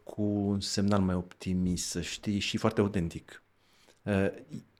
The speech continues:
eu, eh, colegii mă cunosc, sunt, am, am câteva, mă, mă descoper uneori că sunt blocat în niște prejudecăți și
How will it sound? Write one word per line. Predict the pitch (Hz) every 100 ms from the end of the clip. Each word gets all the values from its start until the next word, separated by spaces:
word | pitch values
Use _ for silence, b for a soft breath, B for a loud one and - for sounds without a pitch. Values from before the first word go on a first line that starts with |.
| 131 120
eu, | 117 113 135 139 131
eh, | 123 113 110 101 - - -
colegii | 113 113 110
mă | 107 101
cunosc, | 101 98 113 -
sunt, | - - 120 117
am, | - 131 156
am | 202
câteva, | 220 - 143 131 147 131 - _ _ _
mă, | - 135 131 127
mă | 120 127 120 -
descoper | 117 117 - 151
uneori | 151 123 131 139
că | - -
sunt | 226 - 131 120 113
blocat | 107 107 120 117
în |
niște | 107 -
prejudecăți | - 101 95 92 92 - 90 - - - B B B
și | B - 127 117